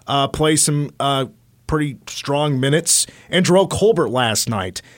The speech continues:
comes in what I, I'm surprised there's only five minutes and forty seconds. I swore he played longer than that, and he was really good, I thought, in those five minutes and change with no points,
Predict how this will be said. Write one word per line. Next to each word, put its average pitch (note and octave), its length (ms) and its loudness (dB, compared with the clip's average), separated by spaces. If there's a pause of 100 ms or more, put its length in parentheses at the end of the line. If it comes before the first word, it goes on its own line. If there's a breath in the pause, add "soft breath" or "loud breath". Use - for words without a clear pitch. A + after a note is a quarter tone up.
comes F#3+ 260 2
in G3 120 6
what D#3+ 200 2
I, D#3+ 120 4
I'm F3+ 180 0
surprised D#3+ 400 0
there's C3+ 120 -2
only D3+ 200 0
five C#3+ 260 0
minutes C3+ 240 -2
and B2 120 -4
forty B2 240 -2
seconds. C3 400 -2
I D3 100 2
swore C#3+ 320 0
he C3+ 120 0
played C3 280 -2
longer B2+ 380 -2
than G#2+ 160 -4
that, G#2+ 260 -4 (420 loud breath)
and C#3+ 140 0
he C#3 80 0
was A#2+ 200 -4
really D#3 260 0
good, D3 360 2 (420 soft breath)
I C#3+ 140 2
thought, C#3+ 200 2
in C3 100 0
those B2 180 -2
five B2+ 320 0
minutes B2 380 -2
and A#2+ 100 -2
change C3 400 0
with A#2 260 -4
no G3+ 200 4
points, D3 680 0